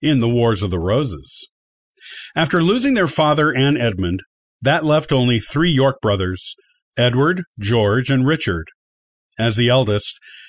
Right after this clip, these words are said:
Edward became king when the Yorks had their decisive victory.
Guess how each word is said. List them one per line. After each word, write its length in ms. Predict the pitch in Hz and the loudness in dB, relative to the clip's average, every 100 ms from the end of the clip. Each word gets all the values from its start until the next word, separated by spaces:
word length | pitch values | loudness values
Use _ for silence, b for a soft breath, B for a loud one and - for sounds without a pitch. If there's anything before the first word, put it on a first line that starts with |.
| B | B
Edward 400 | 147 170 127 120 | 0 2 0 0
became 360 | 131 160 160 | -2 0 0
king 420 | 156 226 156 85 | 0 -2 0 0
when 140 | 101 117 | -2 0
the 80 | 117 | 2
Yorks 420 | 123 165 170 - | 2 0 -2 -2
had 220 | 143 135 | 0 0
their 100 | 123 | 0
decisive 640 | 110 104 - 170 - 104 | 0 -2 0 0 0 -2
victory. 520 | 98 139 - 92 87 | -2 -4 -2 -4 -4